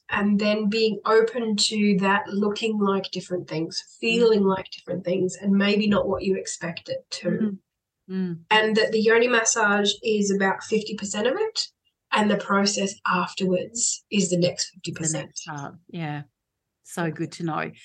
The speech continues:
Speaker 2: And I, I, you know, I'm a big one for, if you feel curious about something, go and do your own exploration. You,
Speaker 1: Mm.
Speaker 2: for, as a starting point, follow Amy's content. Like,
Speaker 1: Yeah.
Speaker 2: you know, sh-, 'cause she talks about a lot about the experience and the
Speaker 1: Mm.
Speaker 2: benefits and those kind of things. And just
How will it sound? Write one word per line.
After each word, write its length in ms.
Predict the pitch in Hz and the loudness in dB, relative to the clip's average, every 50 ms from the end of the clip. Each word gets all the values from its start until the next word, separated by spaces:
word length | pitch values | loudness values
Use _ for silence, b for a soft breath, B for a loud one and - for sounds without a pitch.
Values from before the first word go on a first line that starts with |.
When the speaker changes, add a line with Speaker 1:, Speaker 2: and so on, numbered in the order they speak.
| B B B B B | B B B B B
Speaker 2:
And 100 | 202 202 | -2 0
I, 20 | 202 | 0
I, 180 | - - 190 185 - | 0 -2 -4 -6 -4
you 120 | 202 196 | -2 -2
know, 80 | 180 - | -2 0
I'm 240 | - 202 214 233 240 | 2 2 2 2 2
a 80 | 214 180 | 0 0
big 200 | 175 175 165 175 | 0 -2 -2 -2
one 160 | 175 165 160 | -2 -4 -4
for, 140 | - - 175 | -4 -6 -6
if 160 | 160 - - | -6 -6 -6
you 60 | 226 226 | -8 -6
feel 160 | - - 269 | -6 -8 -8
curious 380 | - - 202 180 180 180 180 - | -6 -2 0 0 0 0 -2 -4
about 200 | - 151 147 - | -6 -6 -6 -6
something, 320 | - - - 165 165 170 | -8 -8 -8 -6 -6 -4
go 160 | 165 170 175 185 | -4 -4 -4 -4
and 100 | 202 196 | -4 -2
do 80 | 202 208 | -2 -2
your 220 | 196 190 175 165 | -2 0 0 -2
own 100 | 160 156 | -2 -4
exploration. 800 | 156 151 - - - 170 165 156 156 151 151 - 180 160 165 165 B B B B B B B - | -6 -8 -10 -10 -8 -6 -6 -4 -4 -6 -6 -6 -6 -8 -8 -8 B B B B B B B -8
You, 180 | - - 180 180 | -6 -6 -6 -6
Speaker 1:
Mm. 60 | 185 | -6
Speaker 2:
for, 120 | 190 226 | -6 -6
as 180 | - - 226 220 | -4 -2 -2 -2
a 60 | 233 | -2
starting 360 | 220 - 214 185 196 233 254 | -2 -2 0 -2 0 -2 -6
point, 380 | 240 - 214 175 165 - - - _ _ _ _ - | -6 -4 -4 -4 -4 -6 -10 -16 _ _ _ _ -14
follow 260 | - - 233 240 254 | -8 -6 -4 -4 -4
Amy's 540 | - - 180 196 208 214 196 160 135 - - | -4 -4 -4 -4 -2 -2 -2 -4 -4 -8 -12
content. 560 | - - 196 208 220 214 - 160 139 - - - _ _ - | -14 -10 -8 -8 -8 -8 -8 -10 -10 -12 -14 -18 _ _ -8
Like, 200 | 185 185 - - - | -8 -6 -8 -8 -10
Speaker 1:
Yeah. 140 | - 170 - | -10 -10 -10
Speaker 2:
you 140 | - 190 185 | -8 -8 -6
know, 340 | 180 185 214 254 254 - 196 | -6 -6 -6 -6 -8 -10 -14
sh-, 120 | - - | -18 -14
'cause 140 | - 214 196 | -12 -10 -10
she 100 | - 202 | -10 -8
talks 320 | - - 208 185 - - 214 | -8 -8 -8 -8 -8 -8 -4
about 300 | 190 185 180 110 160 175 | -2 0 0 2 2 0
a 20 | |
lot 220 | 170 170 180 - - | 0 0 0 0 -2
about 320 | 165 - 170 165 - - | -2 0 0 -2 -2 -2
the 80 | - 170 | -6 -8
experience 720 | 165 165 - - - - 226 240 233 202 170 151 - 160 - | -8 -8 -10 -12 -6 -2 0 0 2 0 0 -2 -6 -6 -6
and 240 | 175 175 175 165 B B B B B | -6 -4 -6 -6 B B B B B
the 100 | - 202 | -6 -4
Speaker 1:
Mm. 40 | 220 | -2
Speaker 2:
benefits 600 | 254 247 233 208 185 - 180 - - - - 185 | 0 0 0 0 -2 -4 -8 -8 -8 -8 -6 -4
and 220 | 175 170 175 175 | -4 -2 -2 -2
those 220 | 175 175 190 202 | -2 -2 -4 -4
kind 180 | - - 220 190 | -6 -4 -4 -4
of 100 | 175 180 | -4 -6
things. 240 | 165 160 156 156 - | -6 -8 -8 -8 -8
And 80 | 208 | -8
just 280 | 208 226 233 233 - - | -6 -6 -6 -6 -8 -16